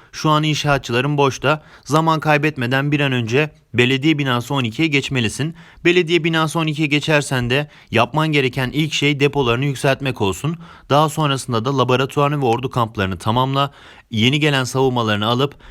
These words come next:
şimdiki savunmalarının seviyesine kadar yükselt kardeşim. Bunları tamamladıktan sonra da hem klan kalesini hem de, e, belediye binasının yıldızını beşinci seviyeye kadar getir. Hero'ların zaten çok başarılı. Hepsini tamamlamışsın, mükemmelsin.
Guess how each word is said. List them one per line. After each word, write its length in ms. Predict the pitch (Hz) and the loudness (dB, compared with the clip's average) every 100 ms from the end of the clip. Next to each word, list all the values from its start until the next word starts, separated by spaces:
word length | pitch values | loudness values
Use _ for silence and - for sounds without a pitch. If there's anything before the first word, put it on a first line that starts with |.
| - | -12
şimdiki 400 | - 160 147 - | -4 -2 -2 -4
savunmalarının 580 | - 135 131 120 113 107 | 0 0 0 -2 -2 -2
seviyesine 520 | - 135 110 101 113 | -2 0 0 -2 -4
kadar 280 | 123 143 156 | -2 0 0
yükselt 380 | 147 - 139 - | -2 0 0 2
kardeşim. 540 | 104 98 95 - 165 - - - | -2 0 -2 -4 -6 -12 -20 -6
Bunları 300 | 165 180 175 | -2 2 2
tamamladıktan 680 | 156 175 165 170 151 160 165 | 2 0 2 0 -2 0 0
sonra 320 | 151 139 127 | 0 0 2
da 200 | 131 156 - - | 2 0 -4 -12
hem 240 | - 151 175 | 0 0 0
klan 320 | 151 147 165 | 0 0 0
kalesini 560 | 151 131 117 117 143 160 - - | 0 0 0 -2 -2 -4 -12 -8
hem 320 | - 160 151 | 0 2 2
de, 200 | 143 160 - - - | 0 0 -6 -20 -6
e, 360 | 95 98 101 101 - | -2 0 0 -4 -4
belediye 540 | 107 117 127 143 165 | -2 0 2 2 2
binasının 540 | 156 127 117 120 107 | 2 0 -2 -2 -2
yıldızını 640 | 104 127 151 143 131 151 151 - - | 2 2 2 -2 0 -2 -2 -10 0
beşinci 340 | 135 - 156 | 0 0 -2
seviyeye 380 | 127 117 104 127 | -2 -2 0 0
kadar 320 | 117 120 160 | -2 -2 -2
getir. 460 | 151 151 151 147 156 - - _ | 2 0 2 -2 -4 -16 -20 _
Hero'ların 520 | - 180 185 180 165 | 2 4 4 2 2
zaten 420 | 160 170 165 156 | 2 2 2 -2
çok 260 | 131 147 - | 0 -2 0
başarılı. 540 | 113 110 107 107 156 156 - | -2 2 0 0 -2 -4 -12
Hepsini 420 | - 165 160 131 127 | 0 0 0 -4 -2
tamamlamışsın, 720 | 139 139 135 127 107 - 165 | 0 0 0 -2 -4 -4 -2
mükemmelsin. 840 | 156 151 156 143 123 98 160 175 | -2 0 0 2 0 0 -4 -8